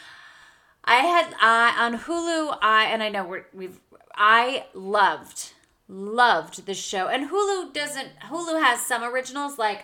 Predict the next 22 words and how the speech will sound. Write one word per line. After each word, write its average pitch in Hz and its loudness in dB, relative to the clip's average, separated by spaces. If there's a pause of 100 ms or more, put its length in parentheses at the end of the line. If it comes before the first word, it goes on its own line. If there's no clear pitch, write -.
I 202 2
love 214 -4
A 208 -6
Handmaid's 208 -8
Tale, 233 -6 (200)
love 170 -8
it. 131 -12 (440)
Um, 208 8 (320)
but 302 -4
then 349 4
I 359 2
also 285 0
love 330 -2
that 262 -6
Hulu 269 -8
has 226 0
series 220 -2
from 202 -12
other 202 -4
things 208 -12
as 196 -10
well. 202 -2